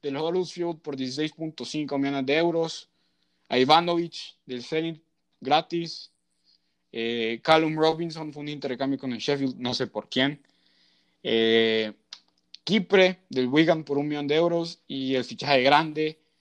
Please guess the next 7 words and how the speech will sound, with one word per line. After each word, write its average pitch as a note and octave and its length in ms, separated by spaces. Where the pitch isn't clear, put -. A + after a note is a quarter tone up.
Mateus C#3+ 520
Pereira, D#3+ 560
por A#2+ 340
nueve C3 200
millones C3 260
de C3 60
euros. - 320